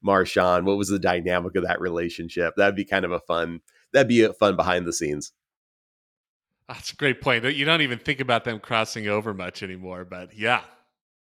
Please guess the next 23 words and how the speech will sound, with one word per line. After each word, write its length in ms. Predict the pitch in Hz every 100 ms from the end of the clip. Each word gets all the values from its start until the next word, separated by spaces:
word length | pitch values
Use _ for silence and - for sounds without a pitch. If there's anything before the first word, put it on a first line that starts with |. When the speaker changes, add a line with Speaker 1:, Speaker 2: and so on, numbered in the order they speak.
| _ _ _ -
Speaker 2:
that 80 | 117
was 120 | 123
where 140 | 127
it, 220 | 127 120 120
yeah, 200 | 117 98
it 60 |
all 120 | 117
started 380 | 120 147 131 113
with 180 | 110 107 - -
Hasselbeck 520 | 104 101 101 101 101
still 200 | - 104
under 140 | 104
center. 320 | 95 101 127 - _ _
Speaker 1:
Yeah. 240 | 101 98 85 - _ -
Um, 320 | 110 104 101
what'd 300 | - 107 107
you 60 | 110
think 160 | 123 123
of 100 | 113
the 80 |
season 320 | 117 123 110 113
of 80 |
Boom? 340 | 110 123 127